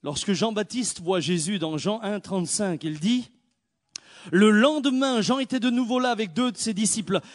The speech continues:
Il regarda Jésus qui passait, dit, « Voici l'agneau de Dieu. »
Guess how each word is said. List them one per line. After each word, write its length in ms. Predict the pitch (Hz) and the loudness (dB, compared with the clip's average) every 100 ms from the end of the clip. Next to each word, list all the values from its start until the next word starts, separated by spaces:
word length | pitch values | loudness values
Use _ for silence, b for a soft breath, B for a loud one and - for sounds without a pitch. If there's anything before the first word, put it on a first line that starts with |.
| B | B
Il 140 | 208 | 0
regarda 580 | 208 240 311 277 254 254 | 2 2 0 -2 0 0
Jésus 360 | 185 247 202 247 | 2 2 2 0
qui 140 | 196 | 0
passait, 360 | 175 190 - 226 | 0 0 0 0
dit, « 220 | 233 240 B B B | 0 0 B B B
Voici 840 | 131 147 240 - - 247 254 247 b b b | -10 4 4 4 -2 0 0 -2 b b b
l'agneau 760 | 127 170 240 233 233 247 254 247 b b 131 | -2 2 4 6 6 6 4 2 b b -6
de 360 | 135 226 220 - _ _ _ | 2 4 4 0 _ _ _
Dieu. » 400 | 120 117 147 147 | -20 -12 -6 -4